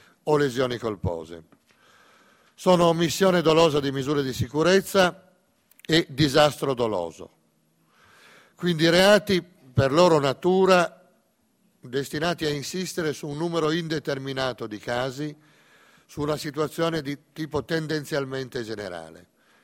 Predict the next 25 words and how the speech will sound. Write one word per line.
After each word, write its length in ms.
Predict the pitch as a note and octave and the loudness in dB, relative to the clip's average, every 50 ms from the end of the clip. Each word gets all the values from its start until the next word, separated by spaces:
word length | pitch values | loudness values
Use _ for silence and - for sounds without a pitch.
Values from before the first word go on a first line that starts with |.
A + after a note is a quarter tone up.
| _ _ | _ _
Quindi 240 | _ - D3+ D3+ E3 | _ -12 -10 -10 -6
questo 280 | C#3+ G3+ G#3 - G3 F3+ | -4 -4 -4 -4 -6 -6
processo 520 | D3+ G3 G3 F#3 - G#3 G#3 G3 - F#3 | -6 -6 -6 -4 -4 -4 -4 -4 -6 -8
sarà 360 | D3 - - E3 E3 E3 E3 | -6 -2 0 2 4 4 4
una 260 | D#3+ D3+ C#3+ C#3+ C#3 | 4 2 0 -2 -4
palestra 800 | C3 - D#3 D3+ D#3 F3 F3+ D#3+ - - - - A2+ G#2+ F#2+ F#2 - _ _ _ _ _ _ _ _ _ _ _ _ _ _ _ _ _ _ _ _ _ _ _ | -2 0 0 2 2 2 0 -2 -4 -8 -8 -8 -6 -6 -8 -10 -12 _ _ _ _ _ _ _ _ _ _ _ _ _ _ _ _ _ _ _ _ _ _ _
per 280 | - D3 C#3 C3+ B2 - | -6 -4 -4 -4 -4 -6
il 140 | - D3+ C3+ | -8 -8 -8
problema 720 | A#2+ - C#3 C#3 C3 C3 D3 D#3 E3 D#3 D#3 D#3 D3 C#3+ - | -4 -2 -2 -2 0 2 2 2 2 2 2 0 0 -2 -4
della 400 | - B2+ C#3+ C#3+ C#3 C#3 C3 C3 | -4 -2 0 2 2 0 0 -2
generalizzazione 1300 | A2 A2 D#3+ F3 E3 E3 D#3 C#3 C#3+ C#3 C#3 C3+ B2 A2 C#3 C3 A#2 - - C#3 C#3 C#3 C#3 C3 B2+ | -2 0 0 2 2 2 2 2 2 2 0 -2 -2 -2 -2 -2 -2 -2 -2 0 0 2 0 0 -2
del 180 | A#2+ A2+ A#2+ A2+ | -4 -4 -6 -6
rischio 760 | G#2+ B2 C#3 C#3+ C#3 - - - D3 D3 D3+ D3 D3 - _ _ _ _ _ _ _ _ _ _ _ _ _ | -4 -6 -6 -6 -6 -8 -8 -6 -4 -2 -2 -4 -6 -10 _ _ _ _ _ _ _ _ _ _ _ _ _
e 100 | _ D3+ | _ -6
della 220 | C#3 D3 D3+ D3+ D3 | -2 0 2 2 2
valutazione 760 | C3+ D3+ D#3+ D#3+ C#3+ - D#3 C#3+ - - F#3 F#3 F3+ D#3+ D3+ | 4 2 2 2 2 0 0 -2 0 0 2 2 2 2 0
di 100 | C3 C3 | -2 -2
questa 300 | A#2 C#3 D3 C3+ - C#3+ | -2 -4 -4 -2 -2 -4
generalizzazione 680 | B2+ A#2 C3+ C3 C3+ C3 C3 B2+ A2+ B2 D3+ D#3 D3+ C3 | -2 -2 -2 -2 -2 -4 -4 -4 -4 -2 -2 -2 0 0
del 160 | C3 C#3 C3 | -2 -2 -2
rischio 500 | A#2 C#3 D3 C#3 - - - D3 C#3 C3 | -2 -4 -4 -4 -6 -6 -6 -6 -6 -6
in 140 | - C3 A#2+ | -8 -12 -12
sede 300 | - - B2+ A#2 A2+ A2+ | -10 -10 -10 -10 -10 -10
giudiziaria. 760 | G2+ G#2+ G#2 G2+ F#2 - - G2+ F2+ E2+ E2+ F2 F2+ F#2+ G2+ _ _ _ _ _ _ _ _ _ _ _ - - _ _ _ _ _ _ _ _ _ _ _ _ _ _ | -10 -12 -12 -12 -14 -14 -14 -12 -12 -12 -12 -14 -16 -18 -20 _ _ _ _ _ _ _ _ _ _ _ -20 -20 _ _ _ _ _ _ _ _ _ _ _ _ _ _
Eh, 420 | - D#3 D#3 D#3 D#3 D3 D3 C3+ | -12 -8 -4 -2 -2 -2 -2 -4